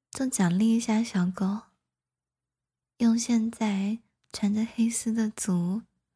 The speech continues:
奖励小狗。 <laughs> 那现在该做什么呢，小狗？ 嗯，乖，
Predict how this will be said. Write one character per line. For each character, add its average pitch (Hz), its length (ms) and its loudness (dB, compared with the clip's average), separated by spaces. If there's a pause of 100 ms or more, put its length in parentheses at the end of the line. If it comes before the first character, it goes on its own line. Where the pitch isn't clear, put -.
(480)
奖 185 260 -2
励 202 160 2
小 196 240 -4
狗。 220 220 -4 (2500)
<laughs> - 1080 -20
那 269 120 0
现 277 260 2
在 254 560 0
该 247 160 -2
做 262 240 -2
什 254 160 -4
么 196 120 0
呢， 214 380 -2 (220)
小 - 240 -4
狗？ 220 360 -6 (2250)
嗯， 254 440 0 (680)
乖， 240 320 -4